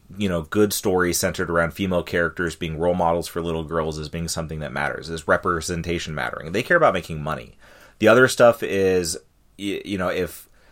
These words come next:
they can make money and do that stuff, good. But, you know, it still comes down to making money. And if they make, you know, um, like Miles Morales, for example,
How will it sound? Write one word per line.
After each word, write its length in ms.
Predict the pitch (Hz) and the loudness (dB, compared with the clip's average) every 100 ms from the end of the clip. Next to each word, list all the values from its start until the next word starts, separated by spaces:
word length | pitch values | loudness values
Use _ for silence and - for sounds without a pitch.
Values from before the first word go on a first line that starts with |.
| - | 0
they 120 | 113 | 2
can 120 | 113 | 4
make 200 | 120 120 | 2 2
money 260 | 127 113 98 | 2 0 0
and 220 | 90 101 | 0 0
do 140 | 120 127 | 2 4
that 200 | 135 - | 2 2
stuff, 360 | 139 139 - - | 0 0 -2 -4
good. 380 | 98 131 - - _ _ _ _ _ _ | -2 -2 -4 -14 _ _ _ _ _ _
But, 340 | 110 98 95 - | 8 8 8 2
you 160 | 113 | 0
know, 160 | 117 123 | 6 6
it 60 | 120 | 6
still 160 | 120 | 2
comes 180 | 117 104 | 0 0
down 140 | 101 98 | 0 0
to 80 | |
making 260 | 90 82 85 | -2 -4 -4
money. 300 | 87 101 80 | -2 -2 -4
And 100 | 80 | -6
if 160 | 80 - | -8 -2
they 140 | 92 | -2
make, 460 | 92 87 85 - - | 0 -4 -4 -10 -8
you 140 | 98 | -4
know, 420 | 90 80 76 78 | -2 -2 -2 -4
um, 400 | 78 80 78 76 - | -4 -4 -4 -6 -6
like 160 | 95 | -2
Miles 300 | 107 101 - | 0 0 0
Morales, 340 | 104 120 76 - | 0 2 0 -4
for 120 | 78 | -8
example, 560 | 71 76 - - - | -8 -10 -10 -12 -14